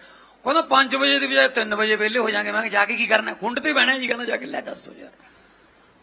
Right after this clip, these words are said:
ਫਿਰ ਬਿਜਲੀ, ਫਿਰ, ਫਿਰ ਕੱਸੀ ਦਾ ਪਾਣੀ ਦੇਣ ਦਾ ਕੀ ਫਾਇਦਾ ਹੋਇਆ ਜੇ ਤੁਸੀਂ ਬਿਜਲੀ ਵੀ ਉਨੀ ਵਰਤਣੀ ਹੈ? ਹਾਂ, ਜੇ ਦਿਨੇ ਤੁਹਾਡਾ ਪਾਣੀ ਨਾਲ ਨਹੀਂ ਸਰਿਆ, ਕੱਸੀ ਵਾਲੇ ਪਾਣੀ ਨਾਲ ਚਾਰ ਕਿਆਰੇ ਰਹਿ ਗਏ,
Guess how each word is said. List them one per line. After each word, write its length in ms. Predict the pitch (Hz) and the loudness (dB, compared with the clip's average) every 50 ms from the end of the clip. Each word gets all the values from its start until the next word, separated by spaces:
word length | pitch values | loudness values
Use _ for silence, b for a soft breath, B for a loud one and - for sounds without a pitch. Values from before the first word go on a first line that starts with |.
| _ _ _ - | _ _ _ 0
ਫਿਰ 100 | 202 285 | 0 0
ਬਿਜਲੀ, 360 | 226 262 262 226 262 262 302 | 2 0 0 0 2 2 2
ਫਿਰ, 400 | 294 233 - - 175 226 277 302 | 2 0 -6 -6 -2 0 0 0
ਫਿਰ 480 | - - - - - 151 170 214 247 277 | -2 -8 -20 -20 -10 -4 -2 0 0 -2
ਕੱਸੀ 380 | 269 - 277 - - - 180 202 | -2 -4 -6 -4 -4 -6 -4 0
ਦਾ 120 | 220 214 | 0 0
ਪਾਣੀ 260 | 208 226 220 220 220 | 0 0 -2 -2 -2
ਦੇਣ 220 | 202 196 190 208 196 | -2 -2 -2 0 -2
ਦਾ 80 | 220 | -4
ਕੀ 200 | - - 202 196 | -4 -4 -8 -4
ਫਾਇਦਾ 220 | 180 196 190 202 190 | -2 0 0 2 0
ਹੋਇਆ 280 | 185 175 160 147 - - _ _ _ _ _ _ _ _ b b b b b b b b b b b b b _ _ _ _ - | 0 -2 -4 -8 -12 -16 _ _ _ _ _ _ _ _ b b b b b b b b b b b b b _ _ _ _ -6
ਜੇ 120 | - 214 | -6 -4
ਤੁਸੀਂ 200 | - 247 254 262 | -2 -2 -2 0
ਬਿਜਲੀ 260 | 214 240 226 226 240 | 0 -2 0 0 -2
ਵੀ 120 | 240 254 269 | -2 0 -2
ਉਨੀ 260 | 262 247 226 233 233 | -2 -2 -4 -4 0
ਵਰਤਣੀ 400 | 220 220 208 - 202 196 196 180 | 0 0 0 0 -4 -6 -6 -6
ਹੈ? 80 | - b b b b b b - | -8 b b b b b b 6
ਹਾਂ, 260 | 233 262 240 196 - - - - - _ _ - | 6 8 8 6 2 -4 -16 -20 -20 _ _ -4
ਜੇ 180 | - - 262 | 6 6 6
ਦਿਨੇ 400 | 285 - 240 247 247 269 277 285 | 8 8 6 8 8 10 8 8
ਤੁਹਾਡਾ 400 | 285 294 294 285 262 - 262 262 | 8 8 8 8 8 10 8 6
ਪਾਣੀ 400 | 262 - 254 240 233 240 240 247 | 6 8 6 6 6 6 4 4
ਨਾਲ 180 | 247 254 254 254 | 4 4 4 4
ਨਹੀਂ 240 | 240 226 254 294 294 | 6 4 4 4 4
ਸਰਿਆ, 500 | 214 - 226 208 208 196 180 156 - - - - _ _ _ _ _ _ _ _ _ _ _ _ _ _ _ _ _ _ - | 6 6 6 6 8 4 4 2 -4 -12 -16 -20 _ _ _ _ _ _ _ _ _ _ _ _ _ _ _ _ _ _ -6
ਕੱਸੀ 300 | 190 - - - 208 226 | -6 -4 -4 -4 2 4
ਵਾਲੇ 180 | 214 220 233 | 4 4 4
ਪਾਣੀ 300 | 226 - 226 208 214 226 | 2 2 0 2 2 0
ਨਾਲ 160 | 220 233 233 | -2 -2 -4
ਚਾਰ 360 | 226 - 220 214 214 226 233 220 | -2 0 2 4 4 4 2 2
ਕਿਆਰੇ 340 | - 226 214 220 226 226 | 2 2 4 6 6 6
ਰਹਿ 200 | 214 220 233 254 | 8 10 10 10
ਗਏ, 280 | 262 269 226 180 160 | 10 8 4 4 2